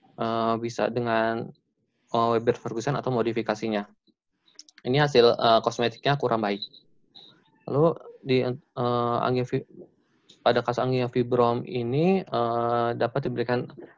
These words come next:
radiasi, masih dalam perdebatan untuk dosisnya. Eh, pada dosis rendah, tiga puluh sampai tiga puluh enam, dapat mem-, memberikan hasil yang baik pada kasus rekuren atau tumor yang terlalu besar sehingga tidak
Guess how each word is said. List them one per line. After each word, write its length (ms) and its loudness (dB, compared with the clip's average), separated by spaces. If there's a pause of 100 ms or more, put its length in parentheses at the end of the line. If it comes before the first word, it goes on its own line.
(360)
radiasi, 680 0 (320)
masih 240 -2
dalam 320 2
perdebatan 560 2
untuk 160 0
dosisnya. 520 -2 (2250)
Eh, 280 -2 (1000)
pada 240 6
dosis 240 4
rendah, 280 6
tiga 200 4
puluh 160 2
sampai 160 0
tiga 200 -2
puluh 160 -2
enam, 100 -2 (680)
dapat 480 0
mem-, 280 2
memberikan 520 0
hasil 280 -2
yang 120 0
baik 320 4 (320)
pada 160 4
kasus 240 0
rekuren 400 4
atau 400 0
tumor 400 0
yang 160 0
terlalu 320 2
besar 160 0
sehingga 320 -4
tidak 480 2